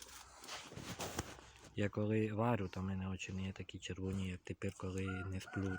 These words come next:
цілими ночами. Коли в нас морози були, а воно,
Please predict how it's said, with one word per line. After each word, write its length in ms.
цілими 460
ночами. 360
Коли 200
в 60
нас 180
морози 440
були, 380
а 60
воно, 420